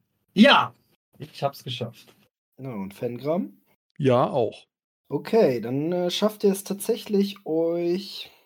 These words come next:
Speaker 2: gut genug festzuhalten und irgendwann hört der Sog dann auch auf.
Speaker 3: You sucker!
Speaker 1: Psst.
Speaker 2: Und ihr könnt die, ihr hört, wie die Tür sich wieder öffnet.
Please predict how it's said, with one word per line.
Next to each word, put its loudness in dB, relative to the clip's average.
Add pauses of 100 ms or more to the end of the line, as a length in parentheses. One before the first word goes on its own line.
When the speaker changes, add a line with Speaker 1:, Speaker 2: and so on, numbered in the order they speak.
(300)
Speaker 2:
gut -4
genug 2
festzuhalten -2
und -2
irgendwann 2
hört 0
der 4
Sog -6
dann 0
auch -10 (1120)
auf. 0 (420)
Speaker 3:
You 2
sucker! 4 (440)
Speaker 1:
Psst. 0
Speaker 2:
Und 6
ihr 8
könnt 4 (140)
die, -6
ihr 6
hört, 4
wie 6
die -4
Tür 4
sich -4
wieder 2
öffnet. -6